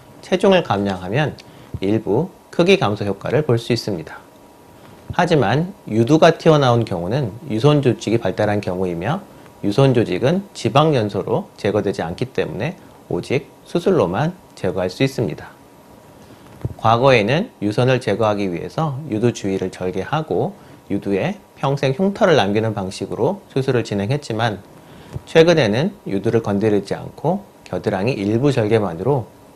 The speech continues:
유선과 지방을 모두 제거하는 유두 비절개 수술 방법이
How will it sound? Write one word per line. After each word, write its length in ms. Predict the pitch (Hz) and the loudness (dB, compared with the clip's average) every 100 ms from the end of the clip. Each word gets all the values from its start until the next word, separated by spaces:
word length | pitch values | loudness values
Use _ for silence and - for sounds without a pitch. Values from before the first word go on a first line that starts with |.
| - | -8
유선과 600 | 104 131 123 90 90 165 - - | -2 2 2 0 -4 -4 -8 -20
지방을 560 | - 107 110 98 127 196 - - - | -10 -4 -2 0 -2 -4 -10 -20 -6
모두 340 | 101 113 127 143 | 0 4 4 4
제거하는 640 | 107 95 101 87 147 190 - - | 2 0 -2 -2 -4 -6 -12 -10
유두 240 | 95 104 117 | -6 -2 -4
비절개 500 | - 107 135 135 131 | -2 2 4 6 4
수술 300 | 127 131 127 | 2 2 2
방법이 540 | 92 85 85 135 - | 0 -4 -2 -2 -2